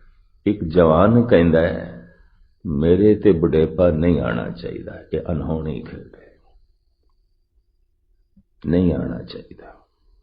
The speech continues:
ਕਮ ਸੇ ਕਮ ਮੇਰੇ ਤੇ ਬੁਢੇਪਾ ਨਹੀਂ ਆਉਣਾ ਚਾਹੀਦਾ।" ਪਰ ਉਹਨੂੰ ਕੌਣ ਦੱਸੇ ਬੁਢੇਪਾ ਤੇ ਹੋਣਾ ਹੈ?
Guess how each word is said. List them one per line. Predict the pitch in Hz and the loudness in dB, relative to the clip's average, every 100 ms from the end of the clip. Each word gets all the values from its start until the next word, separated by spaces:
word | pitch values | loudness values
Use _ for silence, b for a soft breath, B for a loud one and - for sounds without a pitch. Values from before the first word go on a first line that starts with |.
| _ _ _ b b _ _ _ _ - | _ _ _ b b _ _ _ _ -2
ਕਮ | 95 95 | 0 0
ਸੇ | - 92 | -2 -4
ਕਮ | - 98 | 0 0
ਮੇਰੇ | 90 87 87 92 90 | 4 6 6 6 4
ਤੇ | 87 | 2
ਬੁਢੇਪਾ | 80 78 78 80 87 87 | 2 2 0 2 2 2
ਨਹੀਂ | 82 92 92 | 2 4 4
ਆਉਣਾ | 67 58 52 | 2 -2 -6
ਚਾਹੀਦਾ।" | - - - - - - _ _ _ _ _ _ _ _ _ _ _ _ _ _ _ - | -10 -14 -16 -16 -20 -20 _ _ _ _ _ _ _ _ _ _ _ _ _ _ _ -12
ਪਰ | 82 | -8
ਉਹਨੂੰ | 82 82 - | -6 -6 -6
ਕੌਣ | - 95 101 | -2 0 2
ਦੱਸੇ | 87 82 90 | 2 2 0
ਬੁਢੇਪਾ | 80 80 82 - 78 | 2 2 2 2 -2
ਤੇ | 76 - | 0 -2
ਹੋਣਾ | 90 95 104 | 0 -2 -2
ਹੈ? | - B | -8 B